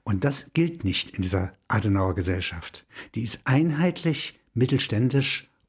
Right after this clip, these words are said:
obere Hälfte des Mittelstandes. Förmlich. Und muss ganz ehrlich sagen, da hab ich nun nicht f-, so furchtbar viel mit zu tun gehabt. Denn ich bin ja nicht an irgendeiner Spitze tätig, ja, sondern ich lerne. Und als Referendar macht man das, was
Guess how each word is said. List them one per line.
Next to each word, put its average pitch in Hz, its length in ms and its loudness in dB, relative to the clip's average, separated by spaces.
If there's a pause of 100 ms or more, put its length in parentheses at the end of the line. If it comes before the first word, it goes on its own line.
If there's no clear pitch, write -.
(120)
obere 131 680 0
Hälfte 117 400 0
des 104 140 -2
Mittelstandes. 107 800 0 (480)
Förmlich. 117 540 0 (340)
Und 131 300 2
muss 143 200 2
ganz 143 180 0
ehrlich 147 180 2
sagen, 143 260 2 (120)
da 120 400 0
hab 143 200 -2
ich - 140 -8
nun 151 120 4
nicht 147 200 4
f-, - 220 -8
so 139 120 4
furchtbar 139 320 0
viel 139 140 2
mit 123 140 0
zu - 120 -4
tun 170 260 0
gehabt. - 460 -4 (560)
Denn 107 340 0 (120)
ich - 180 -6
bin 151 120 2
ja 143 100 4
nicht 120 200 0
an 139 80 2
irgendeiner 120 420 0
Spitze - 400 0
tätig, - 580 -4 (120)
ja, 120 140 0
sondern 95 380 -2
ich 107 240 -6 (140)
lerne. 127 400 2
Und 104 160 2
als 110 200 -4
Referendar 123 640 0 (200)
macht 117 340 -2
man 123 160 4
das, - 380 -2 (320)
was 120 300 0